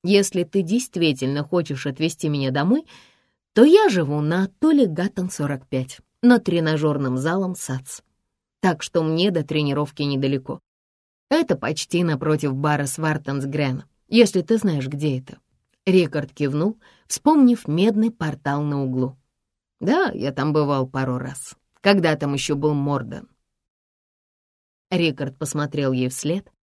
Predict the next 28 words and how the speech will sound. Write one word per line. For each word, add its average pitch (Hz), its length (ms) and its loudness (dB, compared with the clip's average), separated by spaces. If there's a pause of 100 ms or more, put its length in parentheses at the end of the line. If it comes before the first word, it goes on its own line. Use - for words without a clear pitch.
(380)
когда 175 320 2
она 151 160 -2
вышла 147 300 -4
из 143 160 -4
машины 143 500 -2
и 135 40 -2
направилась 131 580 -4
к - 60 -20
подъезду. 131 580 -4 (440)
Эта 226 280 4
девушка — 269 500 0
важный 190 500 -2
ресурс 175 460 -4
для 147 220 -2
его 139 200 -2
команды, 135 600 -4 (560)
невероятно 208 640 4
сфокусированная 143 920 -2
на 139 160 -4
цели, 151 400 -6 (400)
работает 151 580 0
на 139 140 -4
результат. 131 640 -6 (340)
Он 190 220 2
порадовался, 139 640 -2
что 139 200 -6
она 131 220 -2
вернулась. 131 600 -4